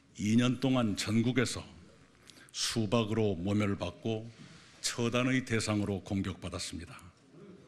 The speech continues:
저는 그러한 잔인한 현실이 개선되기를 바랐지만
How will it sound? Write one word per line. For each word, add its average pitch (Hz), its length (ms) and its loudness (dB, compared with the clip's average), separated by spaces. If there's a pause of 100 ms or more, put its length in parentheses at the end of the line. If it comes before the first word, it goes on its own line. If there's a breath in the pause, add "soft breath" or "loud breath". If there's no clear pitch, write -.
(880)
저는 101 320 0
그러한 104 540 2 (1000)
잔인한 131 540 4
현실이 120 500 2
개선되기를 104 720 0
바랐지만 87 680 -4